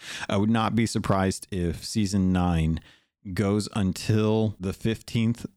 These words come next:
of June, and then there's a week space maybe, or they just push it to the twenty-second of June,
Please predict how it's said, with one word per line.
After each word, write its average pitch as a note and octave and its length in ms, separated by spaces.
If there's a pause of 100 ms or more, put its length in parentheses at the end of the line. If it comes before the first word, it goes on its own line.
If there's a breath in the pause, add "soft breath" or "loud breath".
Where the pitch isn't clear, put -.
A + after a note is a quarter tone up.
(100)
of F2 240
June, A2 460 (120)
and F#2 160
then F#2 120
there's F2 180
a F2 100
week G#2 460 (100)
space - 640
maybe, C3+ 540
or G2+ 100
they G2+ 160
just F#2+ 240
push - 240
it G2+ 180
to F#2+ 280
the F2+ 140
twenty-second F2+ 720
of D#2+ 100
June, - 400